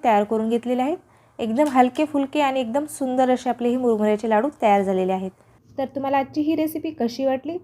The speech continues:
ते मला कमेंट करून नक्की कळवा. व्हिडिओ जर आवडला असेल तर व्हिडिओला लाईक करायला विसरू नका. त्याचबरोबर चॅनलवरती नवीन असेल, चॅनलला सबस्क्राईब केले नसेल तर चॅनलला देखील सबस्क्राईब करा. भेटूयात अशाच एका छानशा रेसिपीसोबत.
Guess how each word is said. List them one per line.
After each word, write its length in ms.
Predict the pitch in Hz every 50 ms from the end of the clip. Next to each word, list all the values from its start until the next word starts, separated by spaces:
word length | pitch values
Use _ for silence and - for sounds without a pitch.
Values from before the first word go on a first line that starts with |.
| - -
ते 60 | 247
मला 160 | 226 226 233 247
कमेंट 400 | 247 247 240 202 208 208 208 208
करून 220 | 233 226 233 233
नक्की 240 | 220 208 214 - 247
कळवा. 280 | 233 - 240 240 269 320 359 - _ - - - _ _ _ -
व्हिडिओ 200 | 208 214 220 262
जर 160 | 277 294 302 302
आवडला 240 | 302 311 294 302
असेल 220 | 311 311 330 320 311
तर 60 | 311
व्हिडिओला 280 | 294 269 262 277 285 311
लाईक 300 | 302 262 214 196 190 190 - -
करायला 200 | 226 220 226 226
विसरू 260 | 226 240 240 269 254
नका. 240 | 254 262 262 - 339 392 - _ _ _ _ _ - - - -
त्याचबरोबर 580 | 254 262 262 220 208 185 185 190 185 196 233 254 247
चॅनलवरती 560 | - - 226 190 190 190 202 208 220 208 247
नवीन 180 | 240 262 269 269
असेल, 280 | 285 285 285 330 311
चॅनलला 360 | 302 311 285 269 277 277 294 302
सबस्क्राईब 540 | 302 - 247 214 208 - - - 262 262 262 - -
केले 140 | 277 277 277
नसेल 260 | 285 277 - 339 381 381 _ _ _ _ _ _ _ -
तर 40 |
चॅनलला 360 | 285 - 285 254 233 233 233 233
देखील 260 | 214 233 240 302 302 302
सबस्क्राईब 560 | - 220 185 - - - - 220 220 220 220
करा. 180 | - 277 311 403 - _ _ _ _ _ _ _ _ -
भेटूयात 420 | 214 240 247 247 320 349 370 359
अशाच 280 | - - 277 - 320 311
एका 180 | 320 311 320 330 320
छानशा 420 | - - 277 277 277 285 285 302 285
रेसिपीसोबत. 580 | 294 285 285 - 302 302 294 294 302 294 320